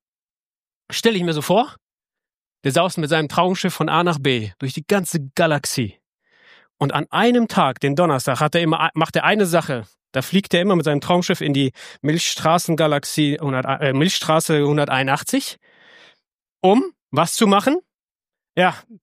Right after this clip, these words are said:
Ganz genau, denn das hier ist nicht der große Wagen, sondern, Leute,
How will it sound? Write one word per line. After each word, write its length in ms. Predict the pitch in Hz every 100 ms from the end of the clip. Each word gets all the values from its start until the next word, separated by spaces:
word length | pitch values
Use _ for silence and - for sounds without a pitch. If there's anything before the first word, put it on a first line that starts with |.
| _ _ _ _ _ _ _ _ _ _ _ _ _ _ _ _ _ _ _ _ _ _ _ _ _ _ _ _ _ _ _
Ganz 320 | 147 190 202 -
genau, 380 | 220 220 185
denn 180 | 156 170
das 220 | 214 285
hier 180 | - 196
ist 200 | 214 -
nicht 240 | 302 - 269
der 100 | 226
große 420 | 233 220 - 202
Wagen, 440 | 240 220 170 151
sondern, 680 | 151 214 185 135 117 110 98 _ -
Leute, 420 | 131 147 - 240